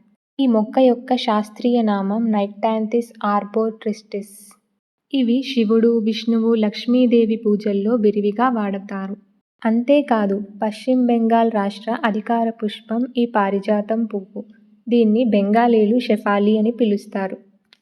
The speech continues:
బెంగాల్లో శరదృతువు కాలంలో ఈ పువ్వులు వికసిస్తాయి. ఇక్కడి ప్రజలు దుర్గాదేవి పూజల్లో వీటి పూలను విశేషంగా ఉపయోగిస్తారు. ఈ చెట్టును రాత్రిమల్లె, దుఃఖపు చెట్టు, విషాద వృక్షం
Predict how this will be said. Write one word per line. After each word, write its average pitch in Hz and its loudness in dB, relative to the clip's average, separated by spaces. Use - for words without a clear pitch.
బెంగాల్లో 226 4
శరదృతువు 240 0
కాలంలో 214 0
ఈ 240 2
పువ్వులు 214 0
వికసిస్తాయి. 208 -8
ఇక్కడి 262 2
ప్రజలు 226 2
దుర్గాదేవి 240 4
పూజల్లో 214 0
వీటి 226 0
పూలను 214 2
విశేషంగా 226 0
ఉపయోగిస్తారు. 214 0
ఈ 277 4
చెట్టును 233 4
రాత్రిమల్లె, 220 2
దుఃఖపు 220 -2
చెట్టు, 220 -2
విషాద 214 0
వృక్షం 208 -2